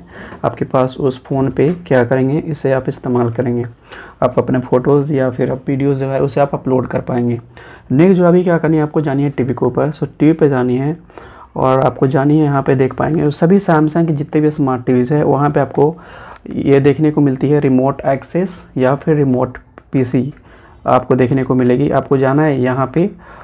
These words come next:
और यहाँ पे जाने के बाद आपको जानी है Office three sixty-five के ऊपर। Office three sixty-five पर जाने के बाद आपको क्या करनी है,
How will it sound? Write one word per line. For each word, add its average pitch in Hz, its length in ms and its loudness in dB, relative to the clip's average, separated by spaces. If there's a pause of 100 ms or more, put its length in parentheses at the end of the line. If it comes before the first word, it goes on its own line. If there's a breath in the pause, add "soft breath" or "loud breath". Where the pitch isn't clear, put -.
(160 loud breath)
और 131 220 2
यहाँ 151 200 2
पे 175 140 0
जाने 147 280 2
के 147 100 -2
बाद 147 300 0
आपको 131 380 -2
जानी 131 320 0
है 160 160 0 (200)
Office 147 320 0
three 151 200 2
sixty-five 131 560 -2
के 120 160 -8
ऊपर। 117 320 -4 (600 loud breath)
Office 185 340 0
three 185 120 0
sixty-five 170 640 0
पर 151 100 4
जाने 139 360 2
के 139 120 -2
बाद 135 320 0
आपको 135 240 -2
क्या 143 180 0
करनी 123 300 -2
है, 170 200 -6